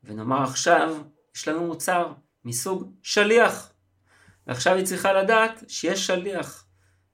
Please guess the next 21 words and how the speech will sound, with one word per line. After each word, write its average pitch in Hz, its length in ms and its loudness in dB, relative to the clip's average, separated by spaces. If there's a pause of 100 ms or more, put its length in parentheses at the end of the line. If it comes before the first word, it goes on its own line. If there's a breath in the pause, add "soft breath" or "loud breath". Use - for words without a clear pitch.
(140)
עכשיו, 160 260 0
יכול 131 180 0
להיות 196 120 0
שהיא 170 200 -2
יודעת 131 240 4
שיש 131 260 -6
שליח, 117 600 -8 (1200)
כאשר - 380 -2
אנחנו 139 500 0 (160)
דאגנו 135 460 4
לזה 120 220 0
שהיא 135 240 -6
תדע 107 340 -8
את 104 100 -12
זה, 190 240 -2 (460 loud breath)
ואנחנו 139 500 0
צריכים 220 300 0
שזה 135 340 -4
יהיה 202 160 2
במקום 135 600 -4
שזה, 139 360 -4